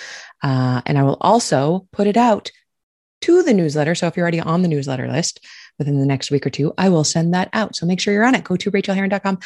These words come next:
slash write to get Rachel Herron's magic formula for queries, which I've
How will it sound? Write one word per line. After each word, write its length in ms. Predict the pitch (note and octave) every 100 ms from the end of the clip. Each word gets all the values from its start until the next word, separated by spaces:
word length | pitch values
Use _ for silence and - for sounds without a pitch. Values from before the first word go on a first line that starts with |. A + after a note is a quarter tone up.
| - -
slash 420 | - G3+ F#3+ - - -
write 480 | E3 G#3+ A3 G#3 - - _
to 100 | -
get 320 | F3+ G#3+ G#3+ - - _ _ _ -
Rachel 340 | D3 F3+ G#3
Herron's 340 | G3+ E3 D#3+ - _
magic 460 | - C#3+ G3+ A#3 A3+
formula 500 | G3 F3+ E3+ D#3 D#3 -
for 180 | B3
queries, 400 | C4+ G3+ F3+ E3+
which 120 | D#3
I've 100 | D#3+